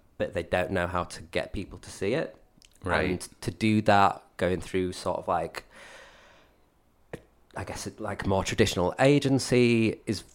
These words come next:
Speaker 1: very expensive. I just wanna be able to make something that's kind of, like, accessible and affordable
Speaker 2: Yeah.
Speaker 1: for people, in the hope to kind of, like, help everyone grow within this sort of community.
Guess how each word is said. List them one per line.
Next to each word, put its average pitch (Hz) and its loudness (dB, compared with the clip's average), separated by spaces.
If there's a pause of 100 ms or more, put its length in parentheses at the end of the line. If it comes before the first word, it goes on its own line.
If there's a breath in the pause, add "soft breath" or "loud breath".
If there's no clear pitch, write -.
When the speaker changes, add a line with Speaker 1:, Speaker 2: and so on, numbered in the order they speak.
(120)
Speaker 1:
very 92 4
expensive. 117 2 (840)
I 101 4
just - -6
wanna 98 2
be 95 0
able 92 0
to - -4
make 87 0
something 87 -4
that's - -8
kind 90 -4
of, 85 -2
like, 87 -4
accessible 85 -2 (480)
and 82 -2
affordable 82 -2
Speaker 2:
Yeah. 80 -2
Speaker 1:
for 76 -2
people, 82 -2 (720 soft breath)
in 92 -2
the 90 -4
hope 90 -2
to - -14
kind 85 -6
of, - -10
like, 82 -8
help - 2 (720)
everyone 87 -4
grow 85 2 (360)
within 85 -8
this 82 -6
sort - -10
of - -10
community. 85 -6